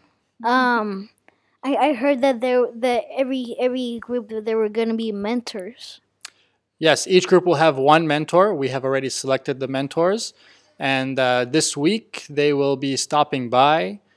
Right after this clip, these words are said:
Speaker 3: and meeting their groups, and they're gonna be scheduling a meeting time starting next week.
Speaker 2: And what were you gonna say, Mister Joaquin?
Speaker 3: Uh, before, I was gonna add to, uh, what Miss Lee was saying,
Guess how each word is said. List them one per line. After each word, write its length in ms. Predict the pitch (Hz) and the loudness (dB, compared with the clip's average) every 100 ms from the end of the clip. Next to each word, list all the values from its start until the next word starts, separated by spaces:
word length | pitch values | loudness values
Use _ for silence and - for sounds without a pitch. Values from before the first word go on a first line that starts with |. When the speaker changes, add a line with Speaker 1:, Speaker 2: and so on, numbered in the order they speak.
| _ _ | _ _
Speaker 3:
and 580 | - 127 120 117 117 117 _ - | -10 -8 -6 -8 -10 -14 _ -8
meeting 360 | 143 135 135 | -2 0 0
their 200 | 127 123 | 0 -2
groups, 640 | 113 135 180 226 - - - - | -2 2 2 2 -6 -12 -14 -12
and 320 | 131 123 120 | -8 -6 -6
they're 80 | 123 | -4
gonna 160 | 135 | -4
be 80 | 123 | -4
scheduling 560 | 120 135 127 135 127 120 | -2 -2 0 0 -2 -2
a 320 | 117 113 113 _ - | -2 -4 -6 _ -6
meeting 320 | 131 135 135 | -2 -2 -4
time 440 | - 135 135 - - | -4 -2 -2 -6 -14
starting 360 | - 127 123 117 | -4 0 0 -2
next 240 | 113 - | -6 -8
week. 320 | - - - _ _ | -12 -14 -20 _ _
Speaker 2:
And 160 | 262 262 | -2 4
what 160 | 269 277 | 8 8
were 80 | |
you 140 | 277 247 | 6 2
gonna 200 | 254 247 | 0 0
say, 240 | 247 240 | -2 -6
Mister 280 | 254 254 262 | -6 -6 -2
Joaquin? 420 | 254 254 277 294 - _ _ _ _ _ | -4 -2 -6 -6 -14 _ _ _ _ _
Speaker 3:
Uh, 120 | 165 | 4
before, 320 | 151 - 185 | 4 8 10
I 80 | 143 | 12
was 140 | 143 135 | 10 6
gonna 180 | 147 - | 2 4
add 400 | 147 151 139 - - _ _ | 6 6 4 -2 -20 _ _
to, 340 | - 147 139 131 | -4 0 4 6
uh, 160 | 120 | 6
what 160 | 123 151 | 4 2
Miss 200 | 139 - | -2 4
Lee 120 | 175 | 6
was 200 | 160 - | 6 4
saying, 440 | 139 131 120 117 | 2 2 2 -2